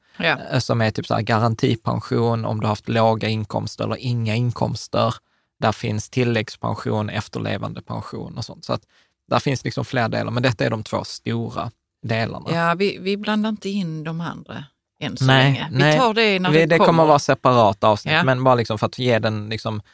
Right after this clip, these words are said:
Speaker 1: Jag förstår.
Speaker 2: helikopterperspektivet.
Speaker 1: Mm.
Speaker 2: Eh, tjänstepension är då alltså den pension jag får från jobbet och den är ofta unik per arbetsgivare och det är ofta en fallgrop för egenföretagare.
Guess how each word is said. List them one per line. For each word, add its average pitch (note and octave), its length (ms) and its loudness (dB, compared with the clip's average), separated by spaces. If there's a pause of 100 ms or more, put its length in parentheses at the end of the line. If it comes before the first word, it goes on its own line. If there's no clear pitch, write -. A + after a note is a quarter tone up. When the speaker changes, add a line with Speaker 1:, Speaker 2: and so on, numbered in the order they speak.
Speaker 1:
Jag D#3 140 -8
förstår. C3+ 220 2
Speaker 2:
helikopterperspektivet. - 1200 0
Speaker 1:
Mm. E3 120 -6 (480)
Speaker 2:
Eh, B2 200 2
tjänstepension E3+ 800 2
är C#3+ 100 4
då C3+ 100 4
alltså B2 180 2
den A#2 140 0
pension A#2+ 320 -2
jag A2 100 -4
får A#2 120 -4
från A2+ 260 -4
jobbet E3 760 2
och C3 300 4
den B2 160 0
är A#2+ 100 2
ofta A#2 200 -4
unik A2 480 -2
per G2 220 0
arbetsgivare B2+ 1040 -2 (420)
och B2+ 240 2
det B2 100 2
är A#2 40 2
ofta B2+ 340 0
en A2 60 -2
fallgrop B2 720 -2
för A2 340 -4 (260)
egenföretagare. A#2 920 -4